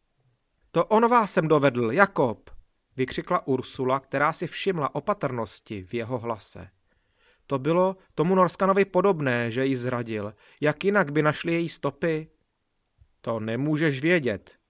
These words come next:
poukázal Ruprecht. „Ta malá lasička se mě celou dobu snažila zbavit Kurtových očích,“ odpověděla Ursula. „Pcha, kdyby tady byl, zakroutila bych mu tím jeho krčkem.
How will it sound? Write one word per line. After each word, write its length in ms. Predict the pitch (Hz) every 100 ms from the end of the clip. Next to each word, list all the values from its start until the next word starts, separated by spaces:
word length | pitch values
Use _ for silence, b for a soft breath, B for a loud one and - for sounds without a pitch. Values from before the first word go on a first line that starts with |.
| -
poukázal 640 | 127 131 131 123 123 120
Ruprecht. 600 | 117 - 98 90 _ _ _ _ _ _ _ _ _ -
„Ta 120 | 139
malá 300 | 160 190 175
lasička 680 | 160 - 151 - - 127 123 b b
se 140 | 151
mě 160 | 170 180
celou 300 | - 202 180
dobu 240 | 175 190
snažila 440 | - 170 156 180
zbavit 580 | 175 147 175 143 104 - b b b - -
Kurtových 480 | 156 151 170 165 -
očích,“ 520 | 180 - 113 110 - _ _ _ _ _
odpověděla 720 | 131 127 - 135 143 156 156 135
Ursula. 540 | 127 - 131 95 87 _ _ _ _ _ -
„Pcha, 340 | - 165 131 _ _ _ _ _
kdyby 260 | 135 170 202
tady 260 | 208 202 147
byl, 400 | 208 185 139 120 -
zakroutila 540 | 143 196 190 202 185
bych 200 | 180 180
mu 100 | 202
tím 220 | - 190
jeho 140 | 185 196
krčkem. 720 | 202 - - - 107 101